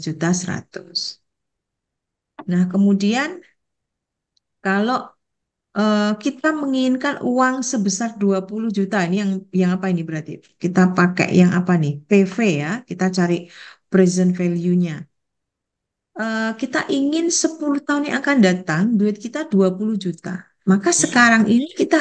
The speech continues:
Speaker 1: harus deposito berapa? Kalau tingkat suku bunga depositonya adalah lima persen, ya, maka rumusnya di sini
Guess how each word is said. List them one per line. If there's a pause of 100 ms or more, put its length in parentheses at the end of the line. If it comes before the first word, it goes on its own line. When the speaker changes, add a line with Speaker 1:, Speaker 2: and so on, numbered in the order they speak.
Speaker 1:
harus
deposito
berapa? (580)
Kalau
tingkat
suku
bunga
depositonya
adalah (540)
lima (340)
persen, (240)
ya,
maka (120)
rumusnya
di
sini